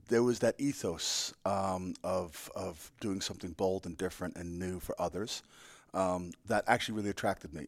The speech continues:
And I felt at, um, at the art school, particularly when Doctor Bowen came on,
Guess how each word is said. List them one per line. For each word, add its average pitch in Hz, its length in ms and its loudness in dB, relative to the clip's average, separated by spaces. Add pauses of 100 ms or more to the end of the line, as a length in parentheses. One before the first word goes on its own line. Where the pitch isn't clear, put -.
And 107 100 2
I 123 140 6
felt - 720 8
at, 104 480 2 (640)
um, 95 640 2
at 104 100 -4
the 104 120 0
art 139 220 10
school, 107 320 0
particularly 120 560 -2
when 101 180 -4
Doctor 101 260 0
Bowen 110 360 6
came 101 260 -2
on, 87 320 -4